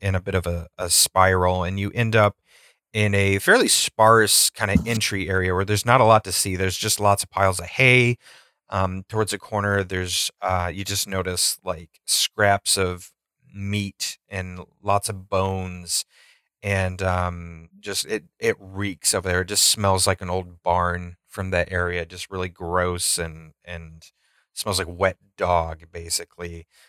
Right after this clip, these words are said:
Um, there's some broken bookshelves and furniture here and there that are just kinda dry and cracked, like they haven't been used in years.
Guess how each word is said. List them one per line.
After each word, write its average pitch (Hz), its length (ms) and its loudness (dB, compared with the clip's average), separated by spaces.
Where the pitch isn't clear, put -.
Um, 90 380 -4
there's 107 160 -2
some 95 520 -4
broken 104 440 0
bookshelves 101 1000 2
and 87 200 -8
furniture 107 720 0
here 101 220 0
and 98 160 -2
there 98 380 4
that 92 180 -6
are 87 60 -12
just 90 280 -6
kinda 90 200 -6
dry 90 440 2
and 87 220 -6
cracked, 90 600 -2
like - 160 -14
they 90 100 -8
haven't 90 260 -8
been 90 160 -16
used 90 320 -14
in 85 220 -20
years. 90 680 -6